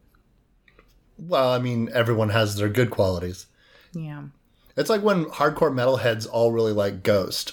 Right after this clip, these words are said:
Speaker 1: right?
Speaker 2: Uh-huh.
Speaker 1: And, and even though Ghost sounds so different from probably every other band that they listen to and like, but I think it's the pageantry. Like the pageantry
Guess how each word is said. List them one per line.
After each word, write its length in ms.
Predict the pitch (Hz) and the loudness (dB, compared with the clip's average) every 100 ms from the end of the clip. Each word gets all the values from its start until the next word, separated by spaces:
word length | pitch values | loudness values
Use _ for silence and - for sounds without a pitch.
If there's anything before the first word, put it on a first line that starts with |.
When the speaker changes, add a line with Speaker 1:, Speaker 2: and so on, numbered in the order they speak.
| - | -4
Speaker 1:
right? 400 | 98 98 107 - - | 0 0 0 -4 -4
Speaker 2:
Uh-huh. 260 | 185 180 | -2 0
Speaker 1:
And, 160 | 131 135 | 0 0
and 140 | 147 | 0
even 220 | 151 143 | 0 0
though 120 | 139 127 | 2 0
Ghost 380 | 127 131 127 | 0 0 0
sounds 340 | - 127 127 - | 0 0 0 0
so 160 | 131 | 0
different 640 | 104 - 127 - 110 104 - _ | 2 2 2 2 -2 -2 -8 _
from 480 | - 131 117 107 101 _ _ _ _ | -2 2 2 0 -4 _ _ _ _
probably 520 | - 160 151 143 147 | -2 0 0 0 0
every 280 | 135 135 143 | 0 2 2
other 160 | 131 123 | 2 0
band 260 | 120 123 | 0 0
that 80 | 113 | -2
they 100 | 110 | -2
listen 340 | 101 107 - 113 | 2 0 0 0
to 160 | 117 | 2
and 100 | 107 | 2
like, 420 | 101 101 135 - - _ _ _ _ - | 2 2 0 0 -14 _ _ _ _ 0
but 100 | 117 | 2
I 80 | 117 | 2
think 200 | 143 120 | -2 -4
it's 100 | - | -4
the 100 | 107 | -4
pageantry. 760 | - 107 107 104 - 80 71 - - - | 0 0 0 -2 -6 -10 -12 -18 -20 -8
Like 360 | 123 135 131 - | 0 2 2 -2
the 60 | |
pageantry 1080 | 131 - 151 185 196 165 - 107 107 139 | -4 -2 0 0 0 -2 0 0 0 -2